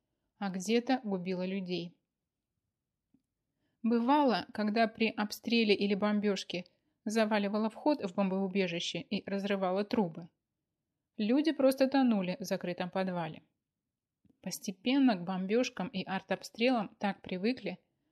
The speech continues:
что не стали по сигналу спускаться в убежище. Двум смертям не бывать. А ходить по несколько раз за ночь вниз-вверх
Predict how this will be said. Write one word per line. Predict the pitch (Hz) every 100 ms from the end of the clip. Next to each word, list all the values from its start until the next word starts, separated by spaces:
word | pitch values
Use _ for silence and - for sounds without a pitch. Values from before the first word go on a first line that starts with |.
| _
что | - - -
не | 277 302
стали | - - 202 175
по | 165 185
сигналу | - 190 226 254
спускаться | 262 226 196 - 180 - 185
в |
убежище. | 196 175 170 - - - 160 _ _ _ _ _ _
Двум | 202 190 196 240 269 -
смертям | - 185 180 - 180 180
не |
бывать. | 185 190 180 165 - - _ _ _ _ _ _ _
А | 220
ходить | - 254 285 302
по |
несколько | 226 214 202 190 202 196
раз | 196 196
за | 240
ночь | 220 -
вниз-вверх | 185 185 - 214 220